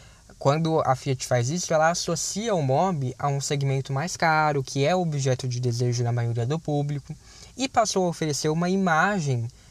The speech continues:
de maior valor agregado a um carro que tinha pouquíssimos diferenciais de mercado. Como eu falei lá na primeira temporada, assim, só valia a pena comprar um Mobi se você fosse fã da Fiat ou se você tivesse dirigido ele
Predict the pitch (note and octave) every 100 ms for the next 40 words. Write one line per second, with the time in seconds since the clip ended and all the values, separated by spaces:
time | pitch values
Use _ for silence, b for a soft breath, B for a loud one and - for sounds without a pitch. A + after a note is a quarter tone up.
0 | B C3+ C#3 D3+ F3 G3+ G3 C#3+ C#3+ F#3+
1 | F3+ C#3+ D#3 F3+ F#3 C#3+ C3 D3+ G3+ B
2 | B B - C4 C4 C3 E3 F#3+ E3 -
3 | D3+ F3 G3+ _ - G#3+ A3+ C4 - F#3
4 | C#3 C3 C3+ C3 B2 B2+ B2 B2 A#2+ B2+
5 | A2+ A2 - C3 D#3+ F#3+ F#3 E3 D#3 D3
6 | D3 C#3+ C#3 C3+ C3+ C3 A#2 B2+ G3 D#3+
7 | B B B B B B B _ - B2
8 | C#3 E3 C#3 A2+ - - - - F#3 G#3
9 | G3 F3+ E3+ D#3+ D3 D3 D#3 D#3 D#3+ F3+
10 | G3 G3+ G3+ G3 E3+ C#3 - D3 - C#3
11 | C#3+ C#3+ C#3+ - F#3 A3 - G3+ F3+ G3
12 | - G3 F#3+ F3 F3 E3 E3 D#3+ F#3 D3+
13 | D#3+ G3 G3 D3+ D#3 F3+